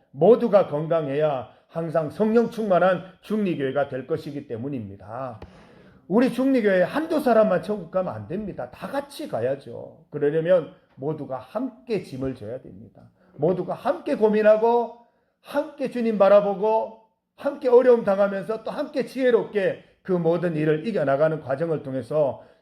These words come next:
천국까지 이룰 수 있는 믿음 생겨나는 것입니다. 주의 일 하실 때 너무 앞만 보지 마십시오. 옆을 돌아보십시오. "아,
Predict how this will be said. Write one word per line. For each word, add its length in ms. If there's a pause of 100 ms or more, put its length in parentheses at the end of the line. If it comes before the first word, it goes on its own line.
(100)
천국까지 640
이룰 180
수 120
있는 260
믿음 480 (220)
생겨나는 560
것입니다. 800 (1900)
주의 300
일 120
하실 380
때 480 (140)
너무 340
앞만 440
보지 220
마십시오. 580 (380)
옆을 600
돌아보십시오. 720 (260)
"아, 320